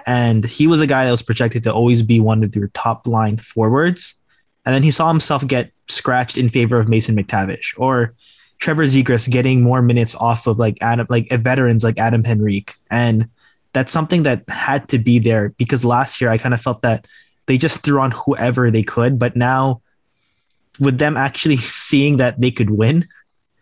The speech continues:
that it's possible that they could actually have a winning record this year, is that the players, I feel that they, they have more of the pressure on them now. Like, I'm looking at a,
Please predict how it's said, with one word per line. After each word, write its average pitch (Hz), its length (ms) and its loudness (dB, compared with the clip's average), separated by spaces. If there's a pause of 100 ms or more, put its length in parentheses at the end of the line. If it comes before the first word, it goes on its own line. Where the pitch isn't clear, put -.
(260)
that 123 260 -2
it's 120 160 -2
possible 127 560 0
that 117 260 0
they 123 140 2
could 117 140 -2
actually 117 720 0 (160)
have 131 260 -4
a 123 60 0
winning 117 400 4
record 110 380 0
this 143 200 -2
year, 165 240 2
is 120 540 0 (880)
that 139 180 -2
the 156 60 -2
players, 151 380 0
I 131 120 0
feel 135 460 0
that 120 240 0
they, 123 240 0 (180)
they 131 60 0
have 135 160 0
more 127 180 2
of 117 100 -2
the 110 80 0
pressure 120 380 -4
on 110 220 0
them 98 160 0
now. 98 240 -2
Like, 98 240 -6
I'm 117 220 2
looking 123 280 -2
at 117 140 2
a, 107 120 -2